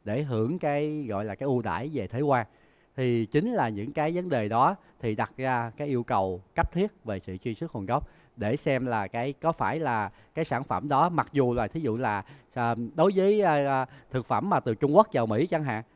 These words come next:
thì là cái đánh thuế rất cao, nhưng Trung Quốc sản xuất ở, ở Trung Quốc, sau đó chuyển sang một cái nước mà có quy chế tối huệ quốc với Mỹ, ví dụ ở, à, Campuchia, ở Thái Lan chẳng hạn,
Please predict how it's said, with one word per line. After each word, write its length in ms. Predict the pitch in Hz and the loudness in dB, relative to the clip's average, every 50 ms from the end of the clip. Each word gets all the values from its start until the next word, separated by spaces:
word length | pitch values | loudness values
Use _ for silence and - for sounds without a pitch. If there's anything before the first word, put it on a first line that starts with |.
| _ - | _ -6
thì 180 | 131 120 110 107 | -4 -2 -2 -2
là 200 | 110 107 98 95 | -2 -2 -4 -4
cái 140 | - 120 123 | -4 -6 -4
đánh 180 | 131 131 160 | -4 -4 -2
thuế 140 | 156 165 175 | 0 -2 0
rất 180 | 185 175 143 - | 0 -2 0 2
cao, 240 | 147 131 127 113 - - _ _ _ - | 2 2 2 2 0 -4 _ _ _ -6
nhưng 120 | 143 135 120 | -4 -2 0
Trung 240 | - 147 131 131 | 0 0 4 6
Quốc 140 | 175 202 185 | 6 4 4
sản 180 | - 127 110 127 | 2 -2 -2 0
xuất 200 | - 180 196 - | 0 -2 -2 0
ở, 140 | 113 123 139 | 0 -2 -2
ở 300 | 117 110 107 104 107 123 | -2 -4 -4 -4 -4 -4
Trung 240 | 143 - 147 131 131 | -2 -2 0 4 6
Quốc, 200 | 156 190 - - - _ _ | 6 4 4 0 -14 _ _
sau 180 | - - 135 131 | -4 -2 -2 0
đó 140 | 131 143 156 | 2 0 0
chuyển 340 | - - 123 113 131 196 202 | 0 0 0 2 2 2 2
sang 440 | - 175 143 139 131 135 127 120 | 4 4 4 4 4 2 -2 -4
một 140 | 113 101 - | -4 -4 -4
cái 100 | - 151 | -2 0
nước 320 | 165 175 196 233 226 - 147 | 2 4 4 4 4 2 -2
mà 220 | 127 117 107 101 | -2 0 0 -2
có 120 | - 127 | -2 0
quy 200 | 147 147 135 127 | 0 2 0 0
chế 480 | - - 143 139 151 170 190 202 190 180 | 0 0 0 0 2 2 0 0 0 2
tối 180 | - 165 190 196 | 4 6 6 6
huệ 120 | 156 117 | 6 4
quốc 200 | 120 151 - - - | 4 4 2 2 0
với 100 | 170 160 | -2 0
Mỹ, 260 | 135 107 110 147 190 - _ _ _ _ - | 0 2 2 0 0 -2 _ _ _ _ -4
ví 140 | 156 165 | -2 0
dụ 180 | 139 107 107 110 | 0 0 0 0
ở, 400 | 107 92 107 127 143 156 160 156 | 0 -2 -2 -4 -4 -4 -2 -2
à, 200 | 143 135 127 123 | -2 -2 -2 -4
Campuchia, 600 | - - 127 131 135 - - 165 160 151 147 127 - - - - _ _ | -2 -2 -2 -2 -2 -2 2 4 4 6 4 4 2 -4 -14 -20 _ _
ở 100 | - 110 | -8 -6
Thái 160 | 117 165 175 170 | -2 0 2 4
Lan 240 | 160 147 135 123 | 4 4 2 2
chẳng 160 | - 127 143 139 | -2 -4 -2 -2
hạn, 180 | 113 101 104 | -4 -6 -6